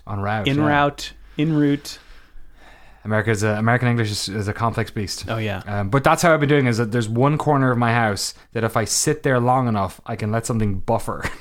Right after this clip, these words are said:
Speaker 1: <laughs>
Speaker 2: Oh.
Speaker 1: So I watched it on demand. Uh, F one T V, it turns out, actually, like, is pretty good at, like, just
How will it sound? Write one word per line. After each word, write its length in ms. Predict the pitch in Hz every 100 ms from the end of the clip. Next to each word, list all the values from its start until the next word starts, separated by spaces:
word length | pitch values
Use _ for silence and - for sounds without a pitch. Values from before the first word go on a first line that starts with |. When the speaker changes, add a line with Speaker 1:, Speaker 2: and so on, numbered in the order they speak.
| -
Speaker 1:
<laughs> 80 | 147 127 - 160
Speaker 2:
Oh. 160 | 170 -
Speaker 1:
So 180 | 160 139
I 60 |
watched 340 | 139 151 - 170
it 100 | 147
on 260 | 135 139
demand. 580 | 131 127 120 98 92 -
Uh, 340 | - 113 104 104
F 140 | 175 240
one 100 | 233
T 140 | 240
V, 260 | 269 151 -
it 100 | 139
turns 180 | 165 160
out, 80 | 143
actually, 380 | 143 - 156 147
like, 220 | 143 135
is 80 | 131
pretty 200 | 151 143
good 140 | 143
at, 80 | 135
like, 200 | 123 120
just 260 | 117 -